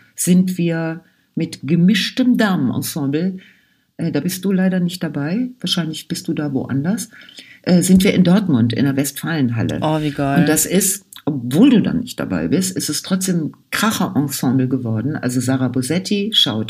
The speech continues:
Speaker 1: out to Sarah, Katie Freundschuss.
Speaker 2: Shout out to
Speaker 1: Gerade
Speaker 2: Katie.
Speaker 1: in Mainz den Musikpreis abgeholt.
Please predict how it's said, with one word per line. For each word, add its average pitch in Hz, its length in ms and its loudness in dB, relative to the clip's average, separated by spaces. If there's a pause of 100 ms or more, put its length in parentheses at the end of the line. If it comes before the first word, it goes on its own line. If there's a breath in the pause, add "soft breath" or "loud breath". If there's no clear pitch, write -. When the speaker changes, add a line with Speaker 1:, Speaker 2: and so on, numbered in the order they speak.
Speaker 1:
out 104 260 -4
to 139 120 -4
Sarah, 170 520 -4 (460 loud breath)
Katie - 360 -8
Freundschuss. 208 800 0 (120)
Speaker 2:
Shout 131 420 -4
out 135 220 -2
to 160 80 0
Speaker 1:
Gerade 131 300 2
Speaker 2:
Katie. 151 240 2
Speaker 1:
in 151 80 2
Mainz 147 680 -2
den 175 200 0
Musikpreis 190 840 -2
abgeholt. 254 1000 -2